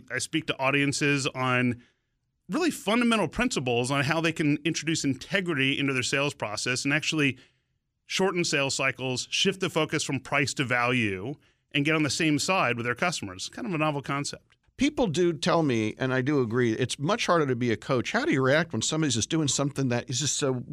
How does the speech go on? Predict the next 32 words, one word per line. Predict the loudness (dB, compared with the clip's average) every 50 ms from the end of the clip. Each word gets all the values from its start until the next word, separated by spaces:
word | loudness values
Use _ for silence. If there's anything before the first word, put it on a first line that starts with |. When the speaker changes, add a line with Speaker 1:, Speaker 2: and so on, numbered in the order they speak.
| -14 -12 -10
Speaker 2:
mind-numbingly | -8 -4 0 2 2 4 6 6 6 6 6 4 4 4 2 2 2 2 2 0 0 0
dumb | 2 2 2 4 4 2
you | 0
just | 0 -2 -2
want | -2 -2 -4
to | -2
grab | 0 0 0 2
'em | 2
by | 0 0
the | 0 0
neck? | -2 -2 -2 -4 -8 -14 -20 _ _ _ _ _
Speaker 1:
Well, | 0 0 2
and, | 2 0 0 0 0
and | 0 0
so | 0 0 -2
the | -2 -2
thing | -2 -2 0 2 2
is | 2 2 2
this, | 0 0 0 -2
is | -2 0
that | 0 2 0
it's, | 0 -2 -2 -6 -6 -4 -4
it's | -2 -2
just | 0 -2 -2 0
like | 0 0 0 0 -2 -8 -16 _ _ _
anywhere | -2 -2 0 0 2 0
else | 0 0 0
in | -2 0
life. | 0 0 0 -2 -4 -10 -18 -20 _ _ _ _ _ _ _ _
We | -2 0 0 2
might | 4 4 2 2 2 0
see | -4 -2 0 0 0 0